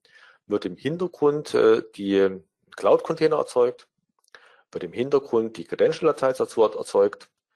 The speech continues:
Die Credential-Datei wird runtergeladen, auf diesen Rechner eingespielt. Die Lizenzen werden in diesen Cloud Container aktiviert. Das heißt, ich habe also jetzt lokal auf diesen Rechner oder dieser Rechner ist jetzt verbunden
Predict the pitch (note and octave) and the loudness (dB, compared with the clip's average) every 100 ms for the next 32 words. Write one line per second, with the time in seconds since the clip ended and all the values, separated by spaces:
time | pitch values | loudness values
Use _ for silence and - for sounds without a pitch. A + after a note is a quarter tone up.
0 | _ _ - F#2+ G#2 - F#2+ - F2 - | _ _ -8 -2 -2 -2 -8 -6 -8 -8
1 | - B2+ D3+ D3 C3 A2 G#2+ - - - | -4 -2 2 2 2 2 0 -2 -6 -8
2 | E2 F2+ - - D#2+ A2+ D#3+ - - C#3 | -16 -2 -2 -2 -4 -2 -2 -6 -4 0
3 | C3+ C3+ _ _ - _ - F2 - A#2+ | 0 -4 _ _ -20 _ -14 -14 0 0
4 | D3 - A#2 G2 F#2+ F2 F2 B2+ - - | 0 -10 -2 0 0 -6 -8 -8 -6 -6
5 | G#2+ A2 - G2 - G2 G2 F#2 _ - | 0 -2 -2 -10 -4 -2 -2 -4 _ -8
6 | - _ - G2+ D#3 G3+ - _ _ _ | -8 _ -16 -2 0 0 -2 _ _ _
7 | _ _ - - G#2 G#2+ F#2+ G2+ F2 F2 | _ _ -8 -4 0 0 0 0 -2 -6
8 | - G#2 D3+ F3 - - - D#3+ D3+ - | -4 2 2 2 -2 -4 -14 -12 -2 -2
9 | B2+ C#3+ B2 F#2+ G#2 F#2+ F#2+ C#3 - G#2+ | -2 -2 0 -2 -2 -2 0 0 0 -2
10 | G#2 - - _ _ F#2 - - D3+ F#3 | -4 -8 -18 _ _ -12 -12 -4 -2 -2
11 | - F#3 | -8 -8